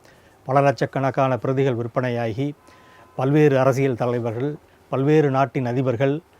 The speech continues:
பல்வேறு பெருநிறுவனங்களின் நிர்வாகத்தில் இருப்பவர்கள் எல்லோரும் மிகவும் விரும்பி படிக்கும் ஒரு புத்தகமாக உலகில் வலம் வந்தது. தமிழ் மட்டுமே அறிந்த, தமிழில் மட்டுமே படிக்க தெரிந்த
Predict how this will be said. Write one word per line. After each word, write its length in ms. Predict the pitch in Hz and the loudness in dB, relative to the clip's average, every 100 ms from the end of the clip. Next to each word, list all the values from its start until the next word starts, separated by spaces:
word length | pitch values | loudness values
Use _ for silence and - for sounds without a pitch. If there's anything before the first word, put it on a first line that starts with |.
| _ _ _ | _ _ _
பல்வேறு 420 | 135 143 156 143 135 | -2 2 2 2 2
பெருநிறுவனங்களின் 920 | 170 165 147 139 131 123 127 117 - _ _ _ - | 2 4 0 0 -2 -2 -4 -6 -10 _ _ _ -6
நிர்வாகத்தில் 580 | 139 143 160 147 131 131 | -2 4 6 6 2 -2
இருப்பவர்கள் 580 | 120 117 123 113 147 156 - _ _ | -2 -4 -6 -4 -8 -8 -14 _ _
எல்லோரும் 500 | - 139 151 160 160 | -4 2 6 6 6
மிகவும் 380 | 160 127 151 156 | 2 2 0 0
விரும்பி 280 | 123 160 165 | 0 0 0
படிக்கும் 400 | 139 135 127 131 | 0 -2 -2 -4
ஒரு 140 | 127 | -4
புத்தகமாக 840 | 110 117 135 127 123 117 135 131 - - _ _ | -6 -4 -4 -2 -4 0 0 0 -4 -16 _ _
உலகில் 340 | - 160 165 139 | 2 2 4 0
வலம் 240 | 123 135 | 2 0
வந்தது. 360 | 123 117 110 113 - _ _ _ _ | 0 -6 -10 -14 -20 _ _ _ _
தமிழ் 240 | 127 147 | -4 -2
மட்டுமே 460 | 156 143 160 151 156 | 0 0 0 2 2
அறிந்த, 420 | 139 131 131 151 - _ _ _ | 2 0 0 -2 -4 _ _ _
தமிழில் 320 | - 143 160 156 | -6 0 2 2
மட்டுமே 400 | 151 160 151 156 | 0 0 0 0
படிக்க 320 | 139 156 160 | 0 0 0
தெரிந்த 580 | 147 143 131 131 117 | 2 0 0 0 -2